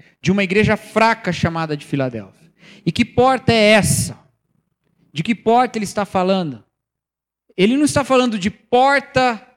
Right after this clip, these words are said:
de bênçãos, porque Deus é Deus e não o Silvio Santos. <laughs> Só os mais velhos entenderam essa, né? A porta da esperança.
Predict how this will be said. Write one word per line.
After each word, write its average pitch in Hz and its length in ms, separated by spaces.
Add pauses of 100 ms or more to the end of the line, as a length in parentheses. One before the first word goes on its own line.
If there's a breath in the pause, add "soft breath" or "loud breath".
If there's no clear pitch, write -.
de 151 160
bênçãos, 180 1160 (640)
porque 208 760
Deus 208 460
é 190 680
Deus 156 840 (380)
e 151 100
não 180 360
o 180 60
Silvio 160 440
Santos. - 680 (300)
<laughs> - 280
Só 156 160
os 165 80
mais 175 260
velhos 151 280
entenderam 139 500
essa, 117 280
né? 202 220 (680 loud breath)
A 139 100
porta 156 440
da 147 120
esperança. 139 760